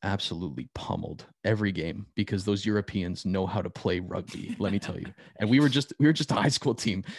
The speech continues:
Speaker 1: We just wanted to go for fun. And so the
Speaker 2: Yeah.
Speaker 1: first game, we're super jet lagged and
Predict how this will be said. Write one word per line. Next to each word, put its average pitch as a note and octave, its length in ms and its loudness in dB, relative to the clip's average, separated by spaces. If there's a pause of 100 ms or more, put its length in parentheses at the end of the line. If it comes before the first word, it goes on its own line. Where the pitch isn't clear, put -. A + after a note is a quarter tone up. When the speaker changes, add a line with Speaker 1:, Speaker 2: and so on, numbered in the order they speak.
Speaker 1:
We A#2+ 80 2
just C3 160 -4
wanted A#2+ 220 6
to G#2 60 -2
go G2 120 2
for - 160 -6
fun. F#2 280 -2 (360)
And A#2+ 160 2
so A#2+ 160 4
the A2 80 2
Speaker 2:
Yeah. - 20 -6
Speaker 1:
first C3 340 2
game, G#2+ 380 2
we're G#2+ 140 0
super C3+ 440 4
jet G#2 280 0
lagged - 340 -6 (380)
and F#2+ 340 0